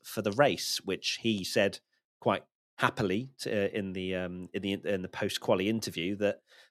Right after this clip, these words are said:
that no one else around him does have that. So that is a luxury for George,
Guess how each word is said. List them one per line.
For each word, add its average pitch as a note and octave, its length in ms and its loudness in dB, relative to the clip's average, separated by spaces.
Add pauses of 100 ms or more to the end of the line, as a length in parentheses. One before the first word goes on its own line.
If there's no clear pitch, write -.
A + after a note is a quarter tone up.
that G2 120 -4
no A2 120 6
one A2 120 6
else G#2 160 2
around A2+ 320 4
him G#2+ 100 -2
does D#3 280 8
have D#2+ 200 -4
that. D2 200 -4 (120)
So G2+ 400 6 (100)
that A2+ 160 6
is A#2 120 2
a G#2+ 100 4
luxury A2+ 460 2
for G2 120 -6
George, G2+ 520 2